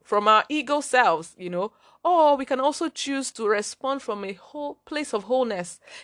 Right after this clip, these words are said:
a place of innate worthiness, or from an, or a place of self-empowerment. And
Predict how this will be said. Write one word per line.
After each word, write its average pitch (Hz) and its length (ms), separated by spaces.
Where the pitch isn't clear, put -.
a 214 60
place 269 240
of 208 180
innate 247 380
worthiness, 180 480
or 214 60
from 226 180
an, 214 180
or 220 260
a 220 40
place 294 320
of 190 300
self-empowerment. 220 1200
And 233 340